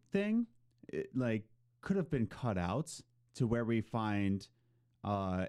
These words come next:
Ant-Man. Which, by, before we get there, uh, yeah, okay, let me just close my thoughts. I, I like the scene with the support group, though. I, I don't think it was necessary, but I think it was just, like, it was a callback to how Captain America was, like,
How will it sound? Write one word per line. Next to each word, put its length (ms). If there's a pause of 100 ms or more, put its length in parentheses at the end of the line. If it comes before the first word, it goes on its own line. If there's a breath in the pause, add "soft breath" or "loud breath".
Ant-Man. 540 (380 soft breath)
Which, 400
by, 180 (220)
before 240
we 80
get 200
there, 140 (100)
uh, 60
yeah, 400
okay, 220 (160 soft breath)
let 80
me 40
just 220
close 220
my 100
thoughts. 320
I, 140
I 160
like 320
the 80
scene 540 (140)
with 220
the 80
support 480
group, 240
though. 280 (180)
I, 160
I 80
don't 200
think 140
it 20
was 140
necessary, 680 (500 soft breath)
but 140
I 60
think 360
it 80
was 160
just, 220
like, 440 (300)
it 60
was 120
a 80
callback 840 (260)
to 280
how 200
Captain 320
America 420
was, 220
like, 160